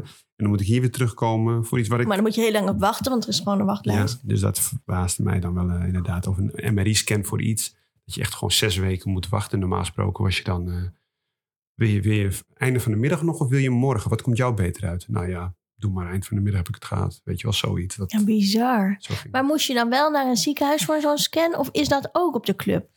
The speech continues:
Speaker 1: Nee, zo'n M R I-scan die is wel, eh, die is wel echt in het ziekenhuis. Er zijn weinig
Speaker 2: Oh.
Speaker 1: clubs die dat, eh, intern hebben.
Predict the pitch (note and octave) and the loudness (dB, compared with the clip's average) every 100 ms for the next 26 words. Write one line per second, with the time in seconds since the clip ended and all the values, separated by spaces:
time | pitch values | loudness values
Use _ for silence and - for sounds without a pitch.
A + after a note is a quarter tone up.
0 | - - - _ F#2+ G2+ F#2+ F#2 F2+ G2 | -14 -14 -20 _ 0 0 0 -2 -2 -2
1 | G2 A2 A2 G#2+ G#2 G#2 G#2 G2+ A2 - | 0 0 2 2 2 2 2 2 0 -2
2 | F#2 - G2 - F2 D#2+ - F#2+ F#2+ G2+ | -4 -4 -6 -6 -8 -8 -6 -4 -2 0
3 | - G#2 - F#2+ G2+ - A2+ F#2+ G2 - | 0 0 -2 -2 -2 -2 -4 -4 -4 -2
4 | F#2 F2+ F#2 E3 | -2 -2 -2 -4